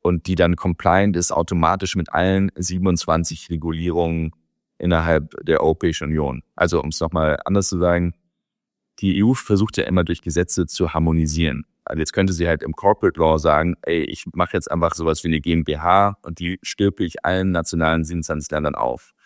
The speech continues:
Und dann werden die alle sagen, „Auf keinen Fall. Wir haben unsere eigenen Rechtsformen, wir wollen, das ist halt auf, äh, kulturgeschichtliche Gründe, da wollen wir überhaupt nicht, dass da irgendjemand dran geht.“ Und deswegen überlegt die E U gerade, ein achtundzwanzigstes Regime zu bauen. Ähm, das heißt, du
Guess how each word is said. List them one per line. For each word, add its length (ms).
Und 80
dann 160
werden 180
die 140
alle 160
sagen, 300
„Auf 260
keinen 320
Fall. 320
Wir 120
haben 100
unsere 260
eigenen 480
Rechtsformen, 680
wir 100
wollen, 320
das 140
ist 120
halt 220
auf, 180
äh, 240
kulturgeschichtliche 880
Gründe, 320
da 200
wollen 160
wir 80
überhaupt 320
nicht, 120
dass 120
da 80
irgendjemand 300
dran 120
geht.“ 160
Und 100
deswegen 300
überlegt 540
die 160
E 20
U 160
gerade, 520
ein 200
achtundzwanzigstes 1120
Regime 380
zu 180
bauen. 540
Ähm, 320
das 160
heißt, 280
du 180